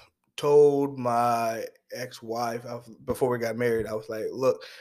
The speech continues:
I'm kinda messed up, man," and, um, and, and this is another factor that plays into mental health. I was like, "Hey, I'm kinda messed up," and, um, she, and she told me, "Look, I get it,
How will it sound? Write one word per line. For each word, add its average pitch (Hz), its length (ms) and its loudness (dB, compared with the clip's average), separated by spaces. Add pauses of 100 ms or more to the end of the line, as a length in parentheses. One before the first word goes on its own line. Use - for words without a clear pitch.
(200)
I'm 123 140 0
kinda 160 280 2
messed 139 300 -2
up, 135 200 4
man," 120 380 -4
and, 113 320 -4
um, 107 580 0 (1300)
and, 113 400 -6
and 127 160 4
this 151 180 2
is 131 120 -6
another 127 560 4
factor 120 340 0
that 110 260 -4
plays 120 220 -4
into 110 420 -10 (220)
mental 117 300 -8
health. 113 360 -2
I 120 80 -8
was 120 80 -2
like, 117 140 -2
"Hey, 123 100 -4
I'm 117 140 -6
kinda 135 260 -4
messed 123 320 -4
up," 123 200 2 (360)
and, 113 580 -4
um, 113 480 -2
she, - 320 -8
and 117 220 -8
she 120 140 -6
told 127 260 2
me, 120 220 -4
"Look, 143 340 4 (540)
I 127 260 -6
get 143 240 0
it, 165 160 2